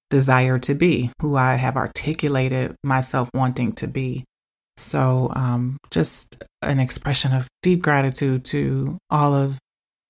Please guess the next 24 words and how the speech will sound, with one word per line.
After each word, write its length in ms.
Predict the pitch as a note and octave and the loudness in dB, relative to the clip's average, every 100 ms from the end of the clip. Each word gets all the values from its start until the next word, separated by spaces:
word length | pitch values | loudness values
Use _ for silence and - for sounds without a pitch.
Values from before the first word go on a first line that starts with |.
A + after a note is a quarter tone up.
| _ _ _ _ - | _ _ _ _ 2
those 320 | E3 D#3 D3+ | 4 4 4
women 540 | D3 C#3+ C#3 C#3 C3+ - _ _ _ _ _ - | 2 2 2 0 -2 -8 _ _ _ _ _ 0
and 120 | D3+ | 2
to 100 | - | 2
my 160 | D3 C#3 | 2 2
village, 600 | C#3 C3+ C3+ C3+ C3 - - _ _ _ _ - | 2 2 2 0 0 -6 -8 _ _ _ _ -2
family 480 | E3 D3+ D3 C#3+ - | 2 4 2 2 0
and 200 | C3+ C3+ | -2 -2
friends, 680 | C#3+ C#3 C#3 C#3 C#3 C3+ - _ _ _ - | 0 2 2 2 0 -2 -6 _ _ _ -4
many 320 | D3 D3+ D3 | 0 2 2
of 140 | C#3+ C#3 | 2 2
whom, 460 | F3 E3+ F3 F3+ F#3 F3 - | 4 6 6 6 4 -2 -6
as 220 | E3+ D3 | -4 -4
you 80 | D3+ | -2
know, 240 | D#3 D#3+ | 0 2
have 180 | D#3+ D3+ | 2 0
been 180 | D3 C#3+ | -2 0
guests 500 | C#3+ C#3+ C#3 - - | 2 2 0 0 0
on 220 | C#3+ C#3+ | 0 0
No 240 | C#3+ C#3 C3+ | 0 -2 -4
Crystal 300 | C#3 - C#3 | -2 -2 -2
Stair 280 | - C#3 C3+ | -4 -4 -4
podcast, 580 | C3+ C3 C3 C3+ C3+ C3 - _ _ _ _ _ _ | -2 -2 0 -2 -2 -4 -8 _ _ _ _ _ _
and 640 | D#3+ D3 C#3+ C#3+ C#3+ C#3 | -2 0 0 0 -2 -4